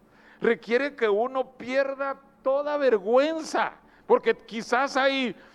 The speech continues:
eh, una persona, algún familiar, hay diez personas, hay cien personas, hay mil personas viendo, y ahí estás tú, y, y miras a tu alrededor,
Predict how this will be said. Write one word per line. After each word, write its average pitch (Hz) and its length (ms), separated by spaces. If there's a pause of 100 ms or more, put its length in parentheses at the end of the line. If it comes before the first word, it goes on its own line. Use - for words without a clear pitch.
(220)
eh, 196 520
una 254 340
persona, 240 540
algún 226 320
familiar, 233 640
hay 233 200
diez 226 380
personas, 233 640
hay 226 160
cien 233 340
personas, 226 520
hay 233 220 (520)
mil 285 500
personas 233 680
viendo, 294 640 (360)
y 226 160
ahí 226 180
estás 277 520
tú, 339 420 (1040)
y, 220 600
y - 40
miras 285 380
a - 160
tu 233 80
alrededor, 214 920